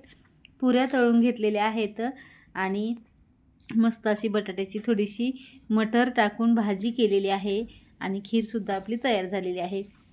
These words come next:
तर अशा प्रकारे आजचा होता आपला घाई गडबडीचा दिवस आणि अशी झाली आपल्या शेवटच्या गुरुवारची सांगता. तर इथे नैवेद्य जो आहे ना, अं, त्यांनी गोल असं म्हणजे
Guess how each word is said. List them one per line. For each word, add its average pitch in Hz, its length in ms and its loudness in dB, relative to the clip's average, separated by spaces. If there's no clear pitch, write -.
तर 202 100 -2
अशा 208 320 -2
प्रकारे 214 520 -4
आजचा 220 520 -4
होता 214 300 0
आपला 190 300 -2
घाई 226 280 2
गडबडीचा 202 640 -2
दिवस 214 500 -2
आणि 190 420 -4
अशी 233 340 -4
झाली 220 280 2
आपल्या 202 460 -4
शेवटच्या 208 500 -2
गुरुवारची 208 600 -2
सांगता. 190 640 0
तर 214 80 0
इथे 226 420 0
नैवेद्य 214 520 4
जो 240 140 0
आहे 226 300 2
ना, 214 160 -4
अं, 196 320 -6
त्यांनी 214 300 -2
गोल 214 320 2
असं 214 400 -4
म्हणजे 214 480 -2